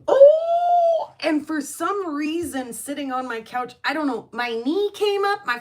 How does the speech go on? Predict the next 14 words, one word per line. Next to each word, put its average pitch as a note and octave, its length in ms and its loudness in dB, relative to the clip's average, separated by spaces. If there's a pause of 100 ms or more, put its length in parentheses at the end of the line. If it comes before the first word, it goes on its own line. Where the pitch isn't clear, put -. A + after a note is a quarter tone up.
foot G4+ 220 -6
came F#4 280 -4
up. F4+ 360 -4 (200)
I C4 140 -8
was D#4 120 -8
like, C4+ 340 -8
Ah! - 920 0 (120)
I C4+ 60 -2
have C#4+ 260 -6
no C#4 160 -4
idea C4+ 420 -4
what A#3+ 280 -10
this B3+ 340 -6
was C4+ 380 -8